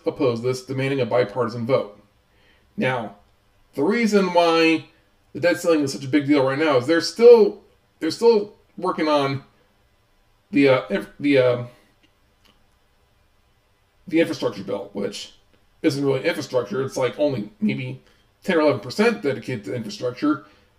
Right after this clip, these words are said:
Most of the, uh, bill is probably, you know, a huge gift basket to special interests.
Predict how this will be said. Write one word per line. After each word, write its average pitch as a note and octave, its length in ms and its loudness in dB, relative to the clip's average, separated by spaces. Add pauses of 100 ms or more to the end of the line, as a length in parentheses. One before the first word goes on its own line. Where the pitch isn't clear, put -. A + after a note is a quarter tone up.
(180)
Most A#3 340 6
of F#3+ 80 -6
the, D#3+ 140 6
uh, C#3+ 200 6
bill C#3 480 4
is A#2+ 240 -6 (220)
probably, C#3+ 420 -2 (1000)
you C3+ 100 -6
know, B2 380 -2 (1700)
a C#3+ 80 0
huge C#3+ 360 -2
gift G3+ 260 6
basket C3 540 -4
to B2+ 480 -2 (300)
special C#3+ 460 0
interests. - 580 -8